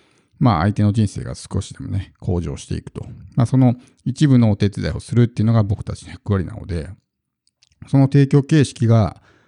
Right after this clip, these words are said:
コンテンツであれ、例えばコーチングとかね、コンサルティングであれですね、まあ、結局最終的に目指すべきところは同じなんですよね。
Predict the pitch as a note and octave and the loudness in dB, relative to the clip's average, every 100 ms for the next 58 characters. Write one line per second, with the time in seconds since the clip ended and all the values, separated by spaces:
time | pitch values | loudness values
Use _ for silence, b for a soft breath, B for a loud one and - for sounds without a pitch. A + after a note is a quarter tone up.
0 | b - A#2 - A2 G#2 - A2 G#2+ F2+ | b -2 0 2 0 0 2 4 4 2
1 | E2+ A#1+ - - - D2+ - F#2+ F2 E2 | -2 -6 -14 -6 -4 -4 -4 -4 -4 -4
2 | F2 D2 - - - - G2 F#2+ E2 F#2+ | -6 -8 -10 -12 -12 -6 -4 -2 -6 -6
3 | F2+ D#2 C2 _ - G2+ F#2+ G2 - - | -8 -8 -12 _ -6 -2 -2 -4 -6 -8
4 | - F#2+ - b b b b - C3 B2+ | -2 -2 -4 b b b b -4 -2 -2
5 | E3 D3 C#3+ C#3 D3 C#3+ C#3 C3+ B2+ A#2+ | -2 0 2 4 2 2 4 4 6 4
6 | A#2 B2+ - F2 E2+ - - C2+ C2 C2+ | 2 2 -2 -6 -6 -8 -12 -8 -8 -8
7 | G2 F#2+ G2 F2+ F2+ - - C3 D3+ | -4 -2 -2 -6 -8 -16 -8 -8 -8